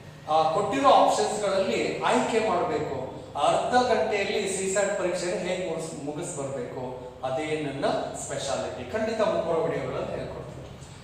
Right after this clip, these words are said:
ಅಪ್ರೋಚ್ ಹೇಗಿರ್ಬೇಕು ಹಾಗಾದ್ರೆ? ಅಪ್ರೋಚ್, read selective topics only.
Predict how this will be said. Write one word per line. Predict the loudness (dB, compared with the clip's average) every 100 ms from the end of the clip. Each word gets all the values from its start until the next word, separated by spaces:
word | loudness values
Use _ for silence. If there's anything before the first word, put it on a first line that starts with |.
| -16 -4
ಅಪ್ರೋಚ್ | 0 2 2 2 0 0
ಹೇಗಿರ್ಬೇಕು | 2 4 4 2 2
ಹಾಗಾದ್ರೆ? | 0 -2 -2
ಅಪ್ರೋಚ್, | -4 -4 -4 -6 -6 -8 -10 -12 -14 -14 -8 -4 0
read | 0 0 2
selective | 2 2 2 0 -2 0
topics | 2 2 -2 -4 -4 -6
only. | -6 -8